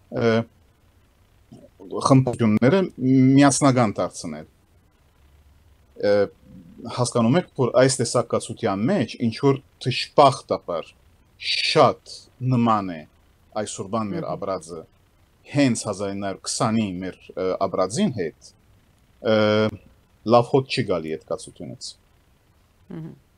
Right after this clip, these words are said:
Speaker 2: Դուք նշեցիք, որ իշխանությունները ևս բարեհաճ չեն, այսպես ասած, շփվելու Սփյուռքի կառույցների հետ, ա,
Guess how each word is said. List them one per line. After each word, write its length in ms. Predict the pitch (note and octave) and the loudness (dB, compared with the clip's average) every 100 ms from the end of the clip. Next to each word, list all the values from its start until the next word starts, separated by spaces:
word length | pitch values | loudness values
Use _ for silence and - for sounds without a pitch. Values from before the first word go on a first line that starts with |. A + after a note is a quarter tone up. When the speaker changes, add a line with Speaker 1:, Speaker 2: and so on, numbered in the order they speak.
| _ _ | _ _
Speaker 2:
Դուք 400 | - - - - | -20 -18 -10 -2
նշեցիք, 460 | D#4+ D#4+ D#4 E4+ A#3 | 0 0 -2 -4 0
որ 260 | C4 C#4 | 4 4
իշխանությունները 800 | B3+ - B3 A#3+ A#3+ A3+ A3+ A3+ G3+ | 2 0 0 0 -2 0 0 2 0
ևս 540 | C#3 F#3 G#3 G#3 C4 - F3+ | 0 0 0 0 -2 -4 -4
բարեհաճ 540 | D#3+ F#3 F#3 F3 E3+ | 2 2 2 0 -2
չեն, 320 | - - F#3 E3 | -8 -2 -2 -2
այսպես 380 | D3 - D#3 - | -6 -8 -10 -10
ասած, 300 | - D#3+ - - D#3+ | -8 -10 -10 -8 -6
շփվելու 600 | D#3 F3 - - E3+ F#3+ | -4 -6 -6 -4 -2 -2
Սփյուռքի 460 | G3 - D#3+ - E3+ | -6 -10 -12 -8 -10
կառույցների 720 | - C#3+ D3 D3+ - E3 F3+ | -6 -8 -8 -12 -8 -6 -2
հետ, 220 | A3+ D#4+ - - - - - | 0 -2 -4 -20 -20 -20 0
ա, 140 | F#3+ | 6